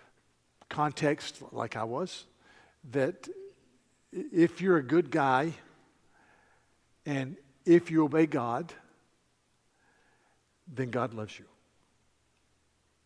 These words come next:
See? That's not the gospel. That's something called, if you study church history, called Pelagianism. It's a heresy. See, i-, if I'm a good guy, if I'm a good girl, if I do the right thing,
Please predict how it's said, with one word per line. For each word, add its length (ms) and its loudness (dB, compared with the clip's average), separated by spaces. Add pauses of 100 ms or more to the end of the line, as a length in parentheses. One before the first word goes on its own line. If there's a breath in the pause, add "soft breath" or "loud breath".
(120)
See? 160 -18 (1300)
That's 260 -4
not 140 -8
the 80 -10
gospel. 440 -6 (320)
That's 160 -6
something 300 -10
called, 260 -6
if 60 -20
you 60 -12
study 200 -4
church 240 -8
history, 240 -12
called 260 -10 (300 loud breath)
Pelagianism. 760 -6 (800)
It's 120 -16
a 40 -8
heresy. 460 -10 (1300 soft breath)
See, 180 -14
i-, 520 -6
if 160 -4
I'm 140 0
a 40 -6
good 160 -2
guy, 400 -2 (800 soft breath)
if 80 -14
I'm 80 -10
a 40 -10
good 180 -4
girl, 460 0 (400 loud breath)
if 60 -20
I 40 -12
do 100 -10
the 80 -6
right 220 -2
thing, 420 -6